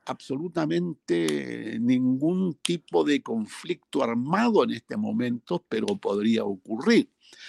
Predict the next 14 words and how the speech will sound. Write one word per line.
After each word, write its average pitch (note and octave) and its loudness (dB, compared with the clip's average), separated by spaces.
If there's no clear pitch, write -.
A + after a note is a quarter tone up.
porque A#3+ 6
Rusia D3+ 2
dice F3+ 0
que C3+ -2
lo B2+ 2
haría C#3 2
para C3 -2
proteger D#3 0
a C3 -2
la B2 -4
población B2+ 0
de G3+ 2
origen C#3+ 0
ruso A3 0